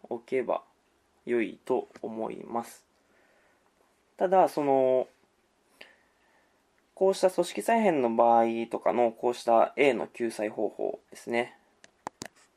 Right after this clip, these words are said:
えー、まあ、救済方法を考えるにあたっての視点として、視点としては、まあ、まず、効力を否定する手段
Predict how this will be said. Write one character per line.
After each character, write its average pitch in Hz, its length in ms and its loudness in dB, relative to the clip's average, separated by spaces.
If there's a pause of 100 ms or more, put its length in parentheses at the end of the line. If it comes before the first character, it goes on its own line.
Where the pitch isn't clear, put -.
(220)
え 113 800 -6
ー、 - 80 -20
ま 139 100 -2
あ、 - 20 0
救 202 200 -2
済 214 200 0
方 240 160 2
法 151 160 2
を 120 40 2
考 - 140 -6 (240)
え 170 100 4
る 139 100 2
に 113 140 -6
あ 113 100 -6
た 117 100 -2
っ - 80 -4
て 135 200 -2
の 110 220 -4
視 - 140 -16
点 139 180 -2
と 139 140 -2
し 139 60 -8
て、 143 220 -2 (140)
視 - 180 -18
点 135 180 -2
と 139 100 -4
し - 100 -14
て 147 80 -4
は、 113 380 2 (640)
ま 147 60 -4
あ、 - 20 -2
ま 180 180 2
ず、 156 380 0
効 247 240 4
力 143 200 0
を 107 60 4
否 - 80 -12
定 120 220 2
す 123 120 -4
る 117 100 -2
手 - 140 -6
段 104 240 0